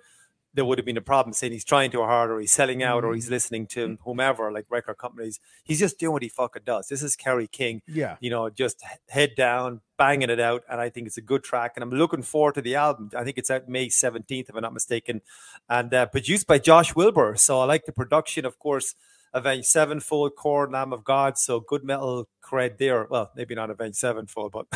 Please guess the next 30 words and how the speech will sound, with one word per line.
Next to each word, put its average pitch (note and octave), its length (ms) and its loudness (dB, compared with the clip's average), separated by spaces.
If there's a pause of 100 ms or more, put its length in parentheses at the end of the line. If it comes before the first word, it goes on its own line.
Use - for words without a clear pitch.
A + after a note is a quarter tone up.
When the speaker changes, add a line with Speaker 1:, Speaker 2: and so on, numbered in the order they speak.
(200)
Speaker 1:
<laughs> - 320 -16
the C3+ 100 4
other C#3+ 160 4
two F3 280 4
for D3 200 -2
sure. D3 500 0
<laughs> - 60 6 (800)
The D#3 100 8
other F3+ 140 8
two D#3 200 6
for B2+ 140 0
sure. C#3 360 4
So, B2+ 280 4
uh, A#2+ 180 6
yeah, F3+ 200 6
I, F3 100 6
Speaker 2:
Mm-hmm. F3+ 180 4
Speaker 1:
initially A#3 420 4
I A3+ 60 8
was G#3 160 2
a F#3 40 4
little F#3+ 200 0
bit F3 160 0
kind E3+ 180 2
of, C#3+ 100 0
I C3+ 60 6
like D3+ 300 4
it, - 200 -6
but, C#3 320 4
but C3 200 0